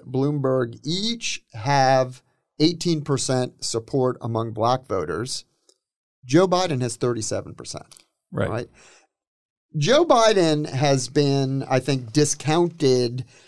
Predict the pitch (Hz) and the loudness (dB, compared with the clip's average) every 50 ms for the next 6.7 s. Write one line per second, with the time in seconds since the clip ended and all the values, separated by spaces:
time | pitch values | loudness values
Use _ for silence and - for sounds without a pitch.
0 | _ _ _ _ - 131 131 127 127 - - 156 185 185 170 156 - - - - | _ _ _ _ 2 4 4 4 4 2 2 2 4 6 6 4 4 2 0 0
1 | 175 170 180 202 208 214 208 165 147 135 131 117 123 113 123 127 117 110 104 101 | 2 2 2 2 0 0 2 4 4 4 4 2 0 0 0 0 0 -2 -2 -2
2 | 101 98 101 104 104 - - - 123 127 131 127 - - 135 127 117 110 135 127 | -4 -4 -6 -6 -8 -10 -4 0 2 2 2 2 0 0 0 0 2 2 2 2
3 | 127 123 117 113 123 113 123 139 175 170 180 185 175 185 185 175 175 175 175 175 | 2 2 0 -2 -4 -4 -2 0 2 4 4 4 4 4 4 2 2 2 2 2
4 | 160 156 156 160 160 160 143 - - - 156 147 151 151 143 143 143 139 143 135 | 2 2 0 0 0 -2 -2 -6 -6 -2 0 2 2 2 4 4 4 4 2 0
5 | - - - - - 143 135 135 135 135 135 135 135 135 135 135 131 117 - - | -2 -6 -8 -6 -2 0 0 0 0 0 -2 -2 -4 -4 -6 -6 -8 -8 -10 -10
6 | - _ _ _ _ _ _ _ - 131 127 127 127 120 | -12 _ _ _ _ _ _ _ -2 2 4 4 4 2